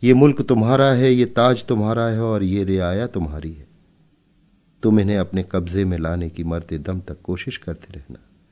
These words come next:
और अगर तुम्हारी तमाम कोशिशें नाकाम हो जाएं और तुम्हें भी यही बेसरो समानी की मौत नसीब हो, तो यही वसीयत तुम अपने बेटे से कर देना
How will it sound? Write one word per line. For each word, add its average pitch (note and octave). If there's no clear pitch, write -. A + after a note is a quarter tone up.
और C3
अगर C3+
तुम्हारी A#2
तमाम A2
कोशिशें G2+
नाकाम F#2
हो F2
जाएं D#2
और A#2+
तुम्हें A2+
भी G#2
यही F2
बेसरो A2+
समानी G2+
की F#2+
मौत F#2
नसीब F#2
हो, C#2+
तो A#2
यही A#2
वसीयत G#2
तुम G2
अपने F#2+
बेटे G#2+
से F#2+
कर E2+
देना D2+